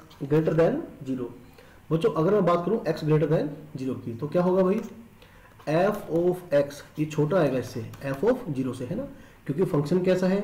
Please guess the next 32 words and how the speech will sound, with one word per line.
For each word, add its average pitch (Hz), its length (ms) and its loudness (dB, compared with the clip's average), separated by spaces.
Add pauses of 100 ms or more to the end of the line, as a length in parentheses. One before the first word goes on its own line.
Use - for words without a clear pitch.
स्ट्रिक्टली 135 760 -4
decreasing 147 420 -2
है। 170 140 -2 (680)
और 208 340 2
अब 160 120 4
आप 180 140 2
ये 170 100 6
देखें 165 260 2
कि 220 140 -4 (160)
आपका 147 640 -4
एफ 160 200 0
एक्स 202 220 -2 (720)
क्या 127 140 4
था, 117 120 -6 (880)
आपका 143 440 -2
एफ 139 160 0
एक्स 175 100 -2
क्या 165 140 2
था 170 80 4
बच्चों, 160 220 2 (100)
आपका 147 340 0
एफ 139 160 -2
एक्स - 120 -6
ये 139 180 2
था, 113 60 -4
है 135 140 -4
ना, 277 100 -6 (920)
इसे 151 180 -2
आप 151 120 0
लिख 156 120 2
दें, 196 220 0 (440)
okay, 254 220 -6